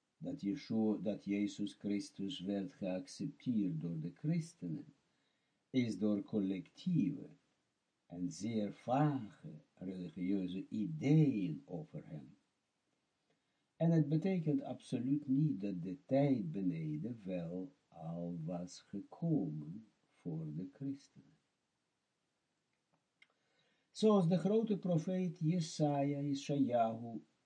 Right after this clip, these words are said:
eh, in tw-, in eenentwintig twaalf heeft gezegd: Amar Shomer, at haboker, vegam layla.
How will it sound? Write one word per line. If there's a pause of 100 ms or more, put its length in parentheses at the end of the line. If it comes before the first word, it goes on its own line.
(1000)
eh, (640)
in
tw-,
in
eenentwintig
twaalf
heeft
gezegd: (1120)
Amar
Shomer, (1080)
at
haboker, (840)
vegam
layla.